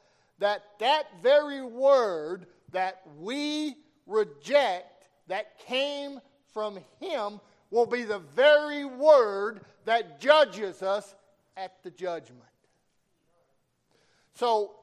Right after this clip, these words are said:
even though we have been given the Word of God,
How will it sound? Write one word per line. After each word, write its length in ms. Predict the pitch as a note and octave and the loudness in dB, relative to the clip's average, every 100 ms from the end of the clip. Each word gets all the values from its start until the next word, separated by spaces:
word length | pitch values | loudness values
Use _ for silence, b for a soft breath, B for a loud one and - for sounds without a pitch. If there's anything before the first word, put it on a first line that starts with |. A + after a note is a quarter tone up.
| _ | _
even 360 | D4 D4 D4 C#4 | -8 -6 -6 2
though 260 | C#4 C#4 | 6 6
we 340 | A#3+ A#3 C#4 C4+ | 4 -4 -4 0
have 180 | C4 A3 | 0 0
been 340 | C4+ C4 G#3 E3+ | -4 -6 -12 -16
given 420 | E3 C#4+ C4 C4+ | -4 -2 -2 -4
the 100 | B3 | -4
Word 300 | B3+ C4 C4+ | -4 0 0
of 160 | C4+ A3 | 0 -8
God, 420 | C4 C4 A#3+ D#3+ | -6 -4 -4 -6